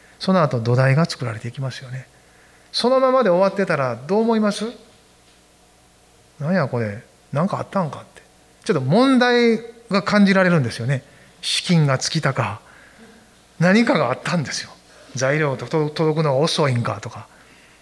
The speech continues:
普通はそこまで行って、ぐっと土台が据えられたら、ぐっと立て上がっていくんですよね。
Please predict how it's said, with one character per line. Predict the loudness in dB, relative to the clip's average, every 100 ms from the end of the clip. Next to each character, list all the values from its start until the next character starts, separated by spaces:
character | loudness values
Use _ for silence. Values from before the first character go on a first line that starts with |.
| _
普 | -10
通 | -6 -2
は | -2 -2
そ | -2
こ | -2
ま | 0
で |
行 | -2
っ | -4
て、 | -8
ぐ | -8
っ |
と | -6
土 | -4 -2
台 | -2
が | -2
据 | -2
え |
ら | -2
れ | -2
た |
ら、 | -4
ぐ | -6 -8
っ |
と | -8
立 | -8 -6
て | -4
上 |
が | -4
っ | -4
て |
い | -8
く |
ん | -8 -10
で | -10
す |
よ | -10
ね。 | -14